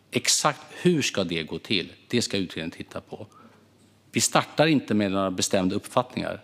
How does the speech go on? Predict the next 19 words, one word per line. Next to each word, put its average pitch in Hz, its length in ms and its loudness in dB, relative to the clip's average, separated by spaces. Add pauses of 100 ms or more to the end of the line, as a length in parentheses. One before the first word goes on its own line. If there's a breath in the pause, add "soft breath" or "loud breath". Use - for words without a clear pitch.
Ibland 120 320 4
måste 170 300 2
man 139 140 2
utreda 104 360 0
svåra 127 560 0
saker 92 420 -2
i 110 80 0
grunden. 120 540 0 (300 loud breath)
Det 104 120 2
finns 110 180 4
många 139 320 4
olika 110 320 -2
länder 98 260 -2
som 104 120 0
har 101 200 -2
olika 120 400 2
regelverk 104 480 -2
för 117 100 -4
detta, 95 360 -4